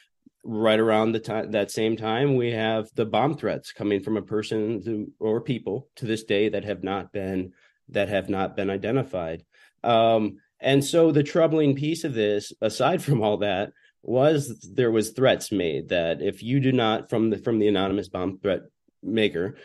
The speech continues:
um, that if you do not drop this investigation by Friday, June third, I believe it was the date, um, and this is going to the school board, we're going to continue to target more areas,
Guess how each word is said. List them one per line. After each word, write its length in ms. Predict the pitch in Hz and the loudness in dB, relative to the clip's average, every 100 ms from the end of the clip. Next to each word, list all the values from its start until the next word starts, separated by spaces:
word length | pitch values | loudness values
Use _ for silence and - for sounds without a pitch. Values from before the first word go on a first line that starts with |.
| - - | -20 -10
um, 540 | - 107 98 95 82 73 _ _ _ - | -2 0 2 0 -2 -8 _ _ _ -12
that 260 | 131 117 | 0 2
if 100 | 117 | 2
you 80 | 139 | 0
do 100 | 147 | 2
not 320 | 143 131 131 - _ _ | 2 2 0 -6 _ _
drop 420 | - 117 110 113 | -2 2 2 -2
this 200 | - 117 | -6 -4
investigation 1040 | 120 104 101 - 107 101 135 - 82 85 - _ | -2 0 0 -2 0 2 0 -2 -4 -4 -10 _
by 240 | 104 101 98 | -4 0 0
Friday, 760 | - 107 113 131 82 76 78 - | 0 0 2 2 0 -2 -8 -12
June 300 | - 110 95 | -4 -2 0
third, 260 | 101 120 107 | 0 0 0
I 80 | |
believe 260 | 87 87 87 | -2 -4 -4
it 40 | |
was 120 | 82 78 | -6 -10
the 80 | |
date, 280 | 76 85 78 - _ | -8 -6 -6 -12 _
um, 360 | 82 73 73 - _ _ _ | -10 -8 -10 -12 _ _ _
and 140 | 104 101 | 0 2
this 200 | 95 104 | 0 -2
is 120 | 95 | -6
going 240 | 95 95 | -2 -2
to 100 | 95 | -2
the 60 | 87 | -8
school 240 | - 131 | -4 -2
board, 180 | 113 104 | 2 0
we're 260 | 117 151 147 | 4 4 4
going 220 | 151 147 | 4 2
to 60 | |
continue 640 | 135 127 117 147 160 131 104 | 0 -4 -4 0 2 2 0
to 80 | |
target 440 | 95 104 101 95 90 | -4 -2 0 0 0
more 320 | 92 98 95 | 0 0 0
areas, 560 | 87 92 90 90 95 | 0 0 0 -2 -4